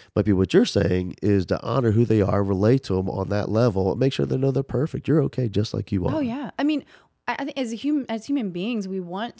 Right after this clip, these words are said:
Speaker 2: to please, we want to, um, connect,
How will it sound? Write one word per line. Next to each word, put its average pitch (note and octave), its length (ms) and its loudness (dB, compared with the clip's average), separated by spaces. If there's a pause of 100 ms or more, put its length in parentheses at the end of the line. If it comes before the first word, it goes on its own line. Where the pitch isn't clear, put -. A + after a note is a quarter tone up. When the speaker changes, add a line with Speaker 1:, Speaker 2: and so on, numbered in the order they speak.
(120)
Speaker 2:
to F3 400 -10
please, F3+ 680 -10
we F3+ 120 -10
want F#3 340 -10 (100)
to, E3+ 400 -8 (460)
um, E3 480 -8 (640)
connect, - 800 -8